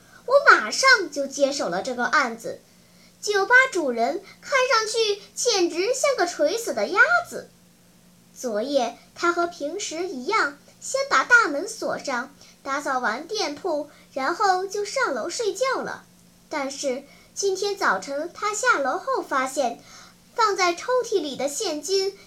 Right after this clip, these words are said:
全都不见了。有个路过的女人说，她清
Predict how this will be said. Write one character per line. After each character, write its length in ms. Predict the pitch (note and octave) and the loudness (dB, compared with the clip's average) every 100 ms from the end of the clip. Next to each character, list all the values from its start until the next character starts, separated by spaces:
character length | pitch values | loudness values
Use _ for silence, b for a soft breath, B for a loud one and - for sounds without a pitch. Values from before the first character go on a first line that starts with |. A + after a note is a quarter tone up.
| - | -6
全 360 | - F4 E4+ | 2 4 4
都 80 | G4+ A#4+ A#4+ B4+ B4+ | 6 6 6 0 -4
不 320 | - D4 E4+ | -8 -2 -2
见 520 | A4 - C#5 C5+ D#4+ A3 | -2 4 8 8 4 0
了。 240 | C#3+ - - - _ b b b b | -2 -4 -14 -20 _ b b b b
有 160 | - C4 | -4 -2
个 140 | C4+ | 0
路 180 | F4+ A4+ | 0 0
过 120 | A#4+ B4+ | 0 0
的 60 | E4 | 0
女 220 | C4 G3 | -4 -4
人 240 | E3 D#3 | -4 -4
说， 340 | - D4+ C#4+ - b b b | -4 -2 -2 -6 b b b
她 180 | - G4+ | -6 -4
清 240 | G4+ - | -2 0